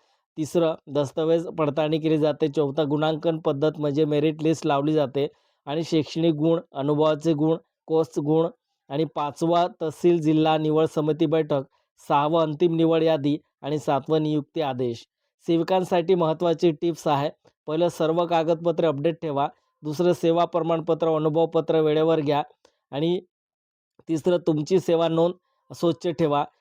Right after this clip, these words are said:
आणि चौथं प्रशिक्षण पोषण कार्यक्रम यामध्ये नियमित सहभाग द्या. प्रकल्प अधिकारी सीडीपीओ यांच्याकडे स-, यांच्या सूचनाने पालन करा, सूचनांचं पालन करा.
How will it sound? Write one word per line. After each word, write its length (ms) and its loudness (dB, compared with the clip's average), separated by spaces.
आणि 200 -2
चौथं 360 0
प्रशिक्षण 560 0
पोषण 420 0
कार्यक्रम 460 0
यामध्ये 360 2
नियमित 340 0
सहभाग 500 -2
द्या. 280 0
प्रकल्प 440 -2
अधिकारी 460 2
सीडीपीओ 440 2
यांच्याकडे 540 2
स-, 80 -8
यांच्या 580 0
सूचनाने 480 -2
पालन 400 -2
करा, 260 0
सूचनांचं 440 -2
पालन 380 0
करा. 260 0